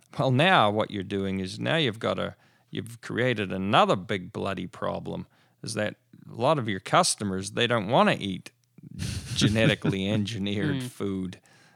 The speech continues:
Speaker 2: Yeah.
Speaker 1: you know. So now you're gonna have to say, "Oh, yeah, well, kind of whoopsies. We, um, we didn't," it's the sort of thing that they ran into with that fake burger, um,
Speaker 3: Mm-hmm.
Speaker 1: fake meat, Impossible Burger. Remember the heme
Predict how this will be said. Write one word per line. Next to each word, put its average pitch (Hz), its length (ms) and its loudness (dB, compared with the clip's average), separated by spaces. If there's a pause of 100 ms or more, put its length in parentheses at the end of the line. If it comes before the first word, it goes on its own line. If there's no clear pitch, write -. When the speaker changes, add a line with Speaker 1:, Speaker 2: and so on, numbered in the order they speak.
(120)
Speaker 2:
Yeah. 92 140 0
Speaker 1:
you 95 80 -4
know. 92 180 -4
So - 160 -4
now 113 160 4
you're 139 140 4
gonna 120 160 0
have 120 180 2
to - 100 -10
say, 104 200 0
"Oh, 127 320 6 (300)
yeah, 120 280 2
well, 113 300 4
kind 117 260 0
of 95 80 -2
whoopsies. 98 640 -2 (480)
We, 101 320 -4
um, 98 420 -4 (180)
we - 120 -8
didn't," 117 380 -4
it's 127 260 -2
the 175 120 -4
sort 226 260 0
of 190 80 -4
thing 185 220 4
that 139 160 2
they 117 100 4
ran 135 260 4
into 127 240 0
with 104 160 -4
that - 180 -2
fake - 480 0
burger, 107 720 0 (120)
um, 101 320 -4
Speaker 3:
Mm-hmm. 131 120 -6
Speaker 1:
fake 120 300 -2
meat, 117 260 -4 (180)
Impossible 123 600 0
Burger. 147 380 4
Remember 147 340 2
the 113 120 0
heme 139 460 2